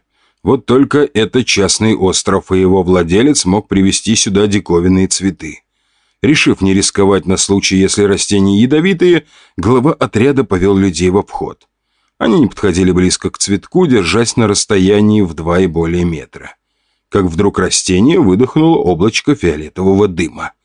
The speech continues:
Люди бросились в сторону, избегая ядовитого тумана, а тот из-за отсутствия ветра стремительно распространялся во все стороны.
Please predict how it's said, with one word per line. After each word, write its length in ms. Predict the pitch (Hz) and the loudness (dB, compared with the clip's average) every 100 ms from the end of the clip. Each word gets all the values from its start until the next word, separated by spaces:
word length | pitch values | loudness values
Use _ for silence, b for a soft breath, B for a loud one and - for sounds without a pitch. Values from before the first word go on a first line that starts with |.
| _ _ _ _ - | _ _ _ _ -2
Люди 260 | 139 180 | 2 2
бросились 480 | 175 143 160 160 151 | 2 2 2 0 0
в 60 | - | -2
сторону, 440 | - 117 107 113 | -2 0 2 2
избегая 400 | 104 90 95 107 | 0 -2 0 2
ядовитого 560 | 131 127 101 98 107 104 | 4 4 2 2 0 0
тумана, 540 | 117 95 90 90 90 _ _ _ _ | 2 2 2 0 -2 _ _ _ _
а 140 | 90 | -6
тот 280 | 87 98 87 | -2 -2 0
из-за 260 | 92 82 92 | -2 0 -2
отсутствия 680 | - 98 85 - 90 95 90 | -2 -2 -2 -2 0 0 2
ветра 440 | 87 147 156 165 | 2 0 0 -2
стремительно 760 | 147 - 92 87 123 147 143 143 | -2 -2 0 2 0 0 0 0
распространялся 960 | 143 - 113 - 95 92 95 110 - | -2 -4 -6 -2 -2 0 0 -2 -2
во 100 | 101 | -2
все 200 | 98 107 | -2 -2
стороны. 580 | - - 82 82 76 82 | -4 -4 -4 -6 -14 -20